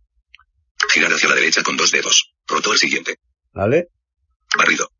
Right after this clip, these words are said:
Speaker 1: Encabezamiento. Barrido con dos dedos. Salir.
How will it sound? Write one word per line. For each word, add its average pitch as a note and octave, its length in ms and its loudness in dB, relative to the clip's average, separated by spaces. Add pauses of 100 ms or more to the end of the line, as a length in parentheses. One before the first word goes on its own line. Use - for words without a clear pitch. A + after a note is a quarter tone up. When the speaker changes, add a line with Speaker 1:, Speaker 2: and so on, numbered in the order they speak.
(100)
Speaker 1:
Encabezamiento. D2 720 -2 (1080)
Barrido - 240 0
con - 140 2
dos - 160 2
dedos. - 440 0 (100)
Salir. - 320 -2